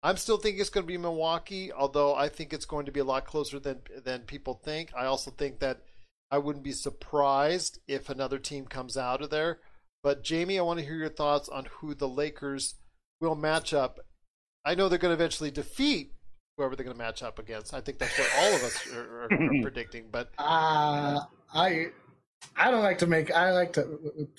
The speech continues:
Speaker 3: one game at a time, man. One game at a
Speaker 1: Okay.
Speaker 3: time, Jerry.
Speaker 1: Okay.
Speaker 3: One, one game at a time. Uh, you know, Tom likes to, Tom likes to pro-,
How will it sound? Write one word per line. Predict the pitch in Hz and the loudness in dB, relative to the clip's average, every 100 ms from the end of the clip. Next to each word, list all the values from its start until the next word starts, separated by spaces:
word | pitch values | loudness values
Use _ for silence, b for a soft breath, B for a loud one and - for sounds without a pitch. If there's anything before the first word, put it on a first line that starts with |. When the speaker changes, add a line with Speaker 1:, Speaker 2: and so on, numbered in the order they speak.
| - | 0
Speaker 3:
one | 185 | 2
game | 185 170 | 4 4
at | |
a | 131 | 2
time, | 156 139 117 | 2 2 0
man. | 104 123 | -2 2
One | 196 | 4
game | 214 196 | 6 4
at | |
a | 151 | 4
Speaker 1:
Okay. | |
Speaker 3:
time, | 131 104 | 0 -4
Jerry. | - - 135 | -10 -12 -12
Speaker 1:
Okay. | 131 101 98 | -10 -10 -4
Speaker 3:
One, | 147 170 - - | 2 2 2 -8
one | 185 196 | -10 -4
game | 180 | 2
at | 165 | 2
a | |
time. | 135 131 - - - | 2 -2 -4 -2 4
Uh, | 156 147 139 | 6 6 4
you | 170 | 4
know, | 127 | 2
Tom | 123 185 208 | 4 6 6
likes | 208 196 - | 6 4 2
to, | - - B B B _ _ - | 0 -2 B B B _ _ 2
Tom | 226 | 4
likes | 220 202 | 4 2
to | - | 2
pro-, | 175 | 2